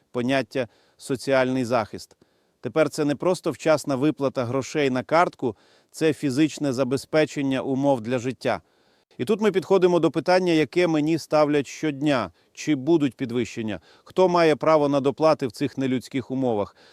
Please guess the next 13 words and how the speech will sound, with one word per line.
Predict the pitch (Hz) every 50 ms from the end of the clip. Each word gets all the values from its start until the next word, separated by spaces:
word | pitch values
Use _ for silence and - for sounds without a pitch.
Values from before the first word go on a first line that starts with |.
| _ _
Давайте | - 135 151 180 196 - 190
розберемося, | 170 165 147 139 160 160 180 190 185 175 139 - 143
кому | - - 151 156 170 175 160
згідно | 117 123 147 165 143 151 151 147
із | 143 127
законодавством | 120 139 - 143 135 139 139 131 170 180 165 - - 139 127 127
навіть | 139 147 147 147 131 -
у | 139
дві | 120 120 131
тисячі | - 160 139 - - 143
двадцять | 123 120 135 127 - 139 117
шостому | - 151 143 131 - 135 123 131 131
році, | 165 180 165 - 143 127 -